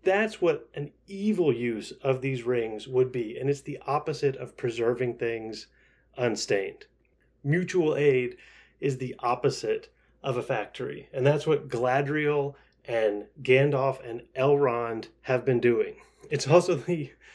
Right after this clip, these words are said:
uh, the factory is the opposite of, you know, professors sitting around and drinking tea and talking about their ideas.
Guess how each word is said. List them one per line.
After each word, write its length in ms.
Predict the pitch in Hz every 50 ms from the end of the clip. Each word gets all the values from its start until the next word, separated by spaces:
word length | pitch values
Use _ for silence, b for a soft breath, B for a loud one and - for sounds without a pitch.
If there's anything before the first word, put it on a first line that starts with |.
| B B B B B B -
uh, 260 | 143 131 131 131 135
the 120 | 135 147
factory 380 | 143 - 160 160 156 - 170 160
is 100 | 147 135
the 120 | 147 143
opposite 420 | 139 135 143 143 156 143 151 143 139
of, 240 | 139 135 123 - -
you 80 | 220 233
know, 260 | 175 120 110 131 B B B B B B
professors 520 | - 160 139 165 160 - - 160 143 139 -
sitting 200 | 170 160 165 160
around 480 | 156 147 143 143 147 147 147 143 139
and 300 | 139 127 120 120 110 - B B B B B
drinking 400 | - 156 160 147 - 156 156 143 139
tea 520 | - - 156 151 147 147 147 143 143 139
and 520 | 123 117 113 113 113 110 110 113 120 - -
talking 440 | - - - 170 160 - 175 160 151
about 340 | 147 143 147 143 143 139 -
their 180 | 135 131 131
ideas. 720 | 123 120 123 120 123 120 113 113 - - - - - -